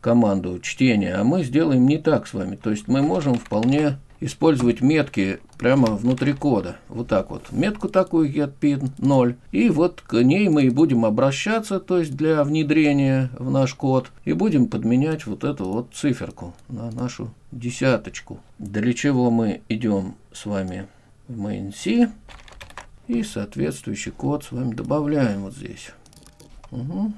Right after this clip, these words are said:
вот getPin. Ну, понятно, сразу он не видится. А сейчас начнём собирать, всё увидится. Вот. И как нам теперь посмотреть этот вот уровень наш? Мы добавим, давайте, в B S S секции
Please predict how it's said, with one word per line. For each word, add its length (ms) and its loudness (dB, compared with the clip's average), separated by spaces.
вот 400 -14
getPin. 440 -8
Ну, 140 -2
понятно, 440 -4
сразу 340 -6
он 120 -4
не 120 -2
видится. 460 -4
А 60 -4
сейчас 260 -8
начнём 360 -6
собирать, 460 -6
всё 160 -8
увидится. 640 -2
Вот. 580 -4
И 200 0
как 340 2
нам 240 4
теперь 360 0
посмотреть 800 0
этот 280 -14
вот 140 -10
уровень 440 -4
наш? 400 -12
Мы 160 0
добавим, 520 0
давайте, 600 -6
в 240 -8
B 180 -4
S 160 -6
S 140 -8
секции 640 -6